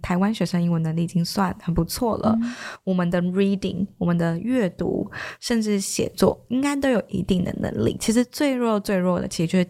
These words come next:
Speaker 1: 听跟讲，这个无可厚非，因为我们从小就不是沉浸在这个环境。所以我觉得E M I它最重要的目的是，你如果要把台湾人才推出去，最重要的是你要有可以讲，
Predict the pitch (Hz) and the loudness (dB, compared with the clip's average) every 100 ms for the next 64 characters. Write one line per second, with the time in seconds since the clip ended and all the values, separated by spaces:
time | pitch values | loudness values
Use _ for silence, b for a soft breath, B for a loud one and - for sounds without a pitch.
0 | - - 160 156 180 - 156 156 156 - | -2 -2 0 0 -2 0 2 2 0 -2
1 | - - B B B - 277 202 175 190 | -4 -6 B B B 0 2 2 0 -4
2 | - 190 175 - 202 - 202 202 180 170 | 0 2 2 0 -10 -4 0 0 0 -2
3 | - 175 175 165 180 175 175 170 214 - | 0 0 0 -2 -2 -2 -2 0 0 0
4 | 180 175 175 175 170 - - - - - | -2 0 0 0 -2 -4 -4 -2 -2 0
5 | - - - B B B B - 277 269 | 0 0 -6 B B B B 0 0 2
6 | 185 196 196 196 185 180 180 190 190 220 | 0 0 0 2 2 2 0 -2 0 -2
7 | 175 175 175 170 170 190 190 208 214 226 | 0 0 2 0 0 -2 -4 -2 0 2
8 | 269 240 185 - 170 180 180 165 180 190 | 2 0 -2 -2 0 0 0 0 -4 -2
9 | 185 170 - - - 233 208 180 180 165 | 0 0 -2 -2 -2 -2 0 0 0 0
10 | 185 175 160 170 170 175 - B B B | -2 0 0 0 0 -2 -6 B B B
11 | - 180 - - B B 196 185 175 - | 2 4 4 -2 B B -2 -2 -2 0
12 | 175 - | 2 2